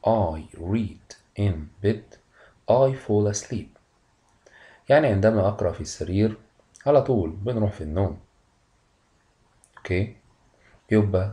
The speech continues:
عندي استخدامين للحالة الصفرية، تستخدم للتعبير عن حقائق علمية عامة، وتستخدم للتعبير عن عادات ثابتة.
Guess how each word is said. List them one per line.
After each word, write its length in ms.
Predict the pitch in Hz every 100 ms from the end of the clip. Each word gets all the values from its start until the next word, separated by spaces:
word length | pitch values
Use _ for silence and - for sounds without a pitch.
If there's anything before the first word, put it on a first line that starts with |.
| - -
عندي 180 | 113
استخدامين 640 | 120 - 87 82 80 80 76
للحالة 300 | 73 - 95
الصفرية، 560 | 95 101 - 107 127 - - - _
تستخدم 400 | - 131 151 151
للتعبير 600 | 139 107 92 92 90 80
عن 140 | 76
حقائق 420 | - - 110 113
علمية 320 | 110 110 110
عامة، 420 | 104 107 110 107 107 - _ _
وتستخدم 420 | - 110 110 92
للتعبير 580 | 78 80 80 87 90 80
عن 160 | 73
عادات 340 | 71 73 92 -
ثابتة. 300 | - -